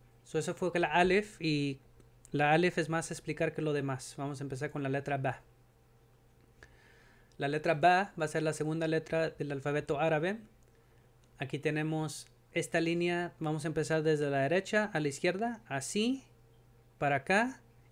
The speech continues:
y su puntito abajo. En el árabe vamos a leer muchos puntitos.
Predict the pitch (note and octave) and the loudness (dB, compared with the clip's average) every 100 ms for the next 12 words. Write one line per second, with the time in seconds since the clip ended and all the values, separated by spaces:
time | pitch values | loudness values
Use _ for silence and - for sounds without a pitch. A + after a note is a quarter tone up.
0 | - F3 - D#3 D#3 D3 E3+ - E3 C#3+ | -6 -6 -4 -4 -4 -2 -2 0 2 4
1 | C#3+ C3 B2+ - - - - - D#3 D3+ | 2 0 -6 -10 -18 -20 -16 -4 -4 2
2 | F3 F#3 F#3+ G#3+ F#3 E3 D#3 D#3 D#3 D3+ | 2 2 0 -2 -4 -6 -2 2 4 4
3 | E3 E3 D#3+ D3 C3+ C3+ A#2+ - | 0 -2 -4 -2 0 -2 -4 -12